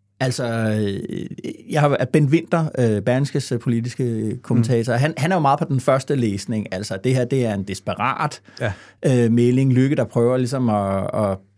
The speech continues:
Speaker 1: gå til pressen for at få Mette Frederiksen til at blive,
Speaker 2: Til at blive hjemme.
Speaker 1: øh,
Speaker 2: Ja.
Speaker 1: til at blive hjemme, ikke? Øh, og jeg er selv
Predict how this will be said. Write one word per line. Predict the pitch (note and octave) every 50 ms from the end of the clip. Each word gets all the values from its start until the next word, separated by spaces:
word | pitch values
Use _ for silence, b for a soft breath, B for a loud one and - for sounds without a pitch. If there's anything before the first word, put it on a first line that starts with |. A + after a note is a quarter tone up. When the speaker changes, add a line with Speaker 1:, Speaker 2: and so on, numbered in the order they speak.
| _ C3+ B2+
Speaker 1:
gå | - C#3+
til | B2+ - C3+
pressen | - - - B2+ C3 D#3 - - F3+ E3 C#3+ b b b b b b
for | - - D3+ -
at | - -
få | -
Mette | B2+ B2 G#2+ A2+
Frederiksen | - C3 F2 A#2 - C#3 A#2+
til | - B2
at | F#2+ A#2+
blive, | - A#2+ A2 G#2+ G#2 A2 A#2 A#2 A#2+ -
Speaker 2:
Til | - -
at | A#2
blive | A#2 A#2 A2+
hjemme. | A2 G2 F#2+ G2
Speaker 1:
øh, | A2+ G#2+ G#2 G#2
Speaker 2:
Ja. | G2 G2
Speaker 1:
til | G2+ -
at | A#2+ A2
blive | - A#2+ B2
hjemme, | A#2+ G#2 F#2 F2+ F#2+ A2+ D3+
ikke? | F3 - - - - - - - - - - - _ _ C3+ A#2 A2+ A2 G#2+ G#2 G2+ G2 G2 G2+
Øh, | - - -
og | C#3 C#3+
jeg | D3+ D3 D3
er | C#3+
selv | C#3 - - D#3+ - -